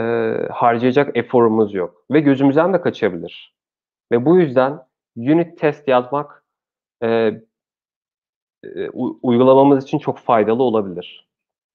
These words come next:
Ondan, e, detaylıca bahsedeceğiz. End-to-end testing ise başka bir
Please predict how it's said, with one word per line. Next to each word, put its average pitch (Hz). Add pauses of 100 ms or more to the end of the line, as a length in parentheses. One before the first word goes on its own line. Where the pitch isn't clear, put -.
(720)
Ondan, 131
e, 120
detaylıca 127
bahsedeceğiz. 98 (560)
End-to-end 165
testing 120
ise -
başka 120
bir 113